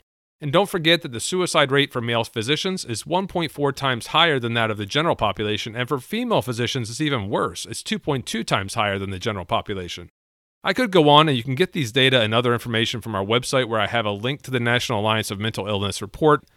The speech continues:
Visit the website at digital health today dot com forward slash sixty-three and grab a copy. It's full of information about mental illness and, importantly, how to handle a mental health emergency, whether it's for yourself or for someone you know.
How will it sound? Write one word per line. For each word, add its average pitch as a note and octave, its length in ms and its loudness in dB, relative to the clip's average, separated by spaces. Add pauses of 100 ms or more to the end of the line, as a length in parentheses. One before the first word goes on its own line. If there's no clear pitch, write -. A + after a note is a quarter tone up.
(140)
Visit D#3+ 240 -2
the F#3 100 2
website C3+ 380 4
at A2+ 80 0
digital C#3 300 0
health C3 180 -2
today A#2 200 2
dot G#2 180 0
com G#2+ 420 0
forward F#3 240 2
slash C#3+ 340 4
sixty-three B2 680 -2
and C3+ 140 -4
grab D3+ 200 2
a C#3+ 60 -2
copy. C3 460 4 (380)
It's - 160 -10
full A3 200 4
of F3 80 4
information C#3 440 2
about A2 260 4
mental A2+ 320 -4
illness A#2 300 2
and, C#3+ 80 0
importantly, C3+ 500 -2 (280)
how F3+ 140 2
to F3 120 2
handle F#3 400 0
a - 20 0
mental A#2+ 300 0
health B2 200 0
emergency, C3+ 540 -2
whether A#2+ 240 0
it's A2+ 80 -8
for D3 140 -4
yourself C#3 580 2
or D3 100 -4
for C3 120 -6
someone A#2+ 280 -2
you A2 80 0
know. A#2 280 2